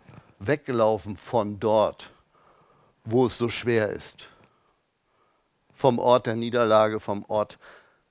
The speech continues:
des Schmerzes. Das ist doch absolut verständlich. Doch seit Ostern gibt es eben eine neue Wirklichkeit. Da, wo du nur ein Ende siehst, da kann ein neuer Anfang sein. Wo du nur eine Wand wahrnehmen kannst, da kann Gott eine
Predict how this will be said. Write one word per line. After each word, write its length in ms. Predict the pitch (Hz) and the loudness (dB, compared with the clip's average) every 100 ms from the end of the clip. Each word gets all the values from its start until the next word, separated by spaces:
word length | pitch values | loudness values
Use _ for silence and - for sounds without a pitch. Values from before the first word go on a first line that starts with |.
| _ - - | _ -20 -10
des 140 | 95 - | -8 -6
Schmerzes. 720 | 107 110 110 - - - - | 2 4 2 -2 -10 -14 -4
Das 200 | 104 - | -2 -2
ist 160 | 151 139 | 0 2
doch 140 | 120 | 4
absolut 480 | 104 - 131 123 - | 2 0 -2 -4 -2
verständlich. 760 | 123 - 147 147 - 90 - | -2 -2 -4 -4 -6 -12 -6
Doch 160 | 131 123 | -4 2
seit 260 | 147 143 | 4 4
Ostern 400 | 156 208 - 151 - - - | 2 -4 -2 -2 -4 -12 -14
gibt 180 | - 170 | -10 -2
es 140 | 180 156 | -2 0
eben 220 | 156 151 | -2 0
eine 240 | 147 147 | 0 2
neue 420 | 147 151 165 151 | 4 4 4 2
Wirklichkeit. 840 | 151 190 117 101 - 92 76 - - _ _ _ _ _ _ _ _ _ _ _ _ _ _ _ | 0 -2 -2 -6 -6 -12 -12 -16 -20 _ _ _ _ _ _ _ _ _ _ _ _ _ _ _
Da, 180 | 117 107 | -4 0
wo 140 | 117 | 0
du 180 | 107 160 | 0 -4
nur 200 | 190 165 | 2 4
ein 100 | 147 | 4
Ende 340 | 127 175 165 110 | 2 -2 0 0
siehst, 520 | 101 90 - - - - _ | -4 -8 -12 -16 -20 -20 _
da 180 | - 107 | -4 -4
kann 240 | - 127 120 | -4 -2 -2
ein 140 | 113 | 0
neuer 260 | 117 113 113 | 0 0 -2
Anfang 320 | 123 110 92 | -6 -8 -10
sein. 320 | 87 90 92 - - - | -10 -10 -12 -16 -18 -6
Wo 760 | 113 123 127 127 123 123 123 - - - - _ _ | 4 6 8 6 6 4 2 -6 -16 -20 -20 _ _
du 360 | 117 107 185 202 | -12 -4 0 4
nur 200 | 175 147 | 6 6
eine 280 | 139 135 127 | 4 4 6
Wand 400 | 175 185 - 117 | 4 2 0 6
wahrnehmen 440 | 120 123 117 117 | 6 6 2 2
kannst, 320 | 123 120 - | 0 -2 0
da 120 | 131 | -2
kann 280 | - 135 131 | 0 -2 -2
Gott 320 | 143 165 - | 0 -2 -2
eine 280 | 135 131 123 | -6 -4 -6